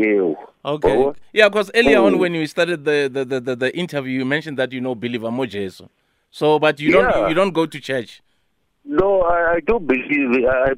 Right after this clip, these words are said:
Speaker 1: pray. I pray for myself. I, I don't need middlemen. I go direct. Give mo tse ke re, uh, uh, bra God.
Speaker 2: Mm.
Speaker 1: This is the situation.
Speaker 2: Yeah.
Speaker 1: Yabo? And then, uh, ek fetsa,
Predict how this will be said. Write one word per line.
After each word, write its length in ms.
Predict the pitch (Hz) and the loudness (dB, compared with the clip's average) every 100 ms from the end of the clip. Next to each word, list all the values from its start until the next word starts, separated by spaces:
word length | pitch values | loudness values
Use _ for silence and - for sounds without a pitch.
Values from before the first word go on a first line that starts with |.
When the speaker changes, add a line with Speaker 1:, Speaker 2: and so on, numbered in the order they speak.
| - | -2
Speaker 1:
pray. 440 | 190 196 180 147 | -2 0 0 2
I 80 | 151 | 0
pray 280 | - 185 190 - | 0 0 0 0
for 100 | 151 | 0
myself. 600 | 147 127 - 156 143 139 | 0 -2 0 2 2 0
I, 360 | - 110 139 113 | 0 0 0 -2
I 40 | |
don't 260 | 120 160 156 | 0 0 2
need 200 | 151 139 | 0 0
middlemen. 760 | 113 123 131 131 117 120 120 113 - - - | 0 0 0 2 2 2 0 -4 -12 -20 -2
I 120 | 117 | 0
go 240 | 110 143 156 | 0 0 0
direct. 760 | 131 113 107 127 113 - - | 0 0 2 0 -2 -4 -4
Give 140 | 147 139 | -2 0
mo 260 | 135 139 | 0 0
tse 180 | 127 143 | 0 -4
ke 100 | - 135 | 0 0
re, 240 | 127 - - - - - - | 0 -2 -6 -16 -20 -18 -2
uh, 40 | 110 | 0
uh, 300 | 104 110 107 | 2 0 0
bra 260 | 95 101 107 | 0 0 0
God. 300 | 98 123 120 - - - _ - | 0 0 0 -6 -20 -20 _ -16
Speaker 2:
Mm. 200 | 120 110 | -12 -2
Speaker 1:
This 100 | 123 123 139 | -2 2 -2
is 40 | 131 - - | -2 -12 -6
the 100 | 107 107 | -6 -4
situation. 840 | 135 - 120 113 117 - 98 80 76 | -6 -4 0 0 -2 -2 0 -2 -6
Speaker 2:
Yeah. 340 | - 107 104 104 - 101 | -12 -10 -10 -12 -16 -10
Speaker 1:
Yabo? 340 | 98 110 127 _ _ - _ - | -2 0 0 _ _ -20 _ -4
And 180 | 90 | -2
then, 280 | 98 120 120 | 0 0 2
uh, 180 | 123 120 | 2 0
ek 80 | 147 - | -4 -2
fetsa, 440 | 156 127 101 123 | 0 0 0 -2